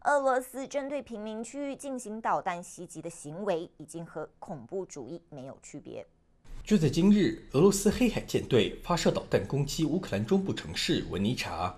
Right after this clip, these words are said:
Speaker 2: 据乌克兰方面声明，此次袭击至少造成了二十三位平民死亡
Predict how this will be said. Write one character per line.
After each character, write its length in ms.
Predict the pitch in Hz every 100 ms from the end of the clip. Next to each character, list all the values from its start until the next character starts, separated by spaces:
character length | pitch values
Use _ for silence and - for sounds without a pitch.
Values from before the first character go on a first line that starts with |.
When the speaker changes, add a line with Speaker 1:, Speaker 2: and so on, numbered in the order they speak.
| -
Speaker 2:
据 120 | - 147
乌 60 |
克 120 | 147
兰 120 | 110 104
方 160 | 127
面 100 | 127
声 200 | - 110
明， 240 | 101 92 95 -
此 200 | - -
次 100 | -
袭 240 | 156 - 123
击 320 | 143 175 - -
至 100 | 208
少 100 | -
造 140 | - 131
成 160 | -
了 60 | 104
二 100 | 165
十 100 | -
三 200 | - 208
位 100 | 175
平 180 | - 104
民 140 | 151
死 260 | - - 87
亡 240 | 80 87